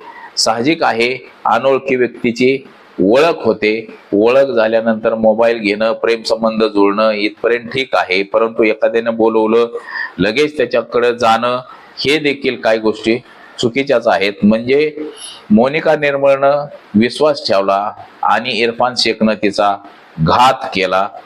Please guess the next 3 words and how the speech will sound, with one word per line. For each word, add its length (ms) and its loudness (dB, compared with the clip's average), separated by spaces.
हेच 560 -2
मात्र 380 0
सत्य 540 -2